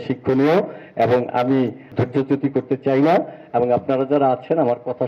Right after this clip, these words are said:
শুনছেন, সবাইকে ধন্যবাদ জানাচ্ছি। আজকে আমাদের জন্য শত ব্যস্ততার মাঝে আমাদের মাননীয় উপাচার্য সময় দিয়েছেন,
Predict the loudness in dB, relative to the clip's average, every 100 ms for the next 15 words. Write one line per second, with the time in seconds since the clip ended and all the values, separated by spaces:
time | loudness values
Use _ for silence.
0 | -2 -2 0 -2 -4 -16 -8 -2 0 0
1 | 0 0 2 2 2 0 0 0 2 0
2 | 2 0 0 -2 -8 -4 0 0 2 2
3 | 2 2 0 -6 -2 0 2 0 -2 -4
4 | -2 2 2 0 0 0 0 -8 -20 -6
5 | -2 0 0 2 2 2 2 2 2 0
6 | 0 0 -2 0 0 0 0 0 2 0